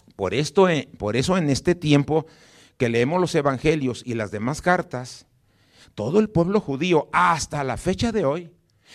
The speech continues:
están esperando a su gran libertador. Porque Cristo, el que mandó Dios, no le agradó al pueblo de Israel.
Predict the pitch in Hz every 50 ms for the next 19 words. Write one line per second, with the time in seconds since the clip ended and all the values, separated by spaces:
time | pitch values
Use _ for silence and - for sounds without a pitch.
0 | - - _ - 180 160 - - 151 147 160 214 233 - - - 170 147 143 143
1 | 151 175 170 214 202 165 - - 143 131 110 95 120 120 120 139 160 190 202 -
2 | - - 127 135 131 127 135 131 131 - - 127 120 104 123 120 110 92 - -
3 | - - - - 95 90 85 92 101 156 196 202 - - - - - - - -
4 | - - _ _ _ _ _ _ _ _ _ _ _ _ _ _ _ _ _ _
5 | _ - 117 120 120 - - 113 - - - 185 226 269 262 - - - 196 190
6 | 208 226 - - _ _ _ _ - 120 113 117 117 131 120 113 113 107 113 120
7 | 170 202 208 165 185 202 208 196 175 160 165 - - - _ - 120 127 135 131
8 | 131 135 151 185 185 185 143 143 123 120 117 117 107 120 120 143 170 175 - _
9 | _ _ _ _ _ _ _ - 131 131 127 117 - - - 113 107 104 104 101
10 | 101 98 107 120 127 160 170 143 131 107 98 87 73 65 - - 85 80 98 -
11 | - 165 208 - - - 147 131 - -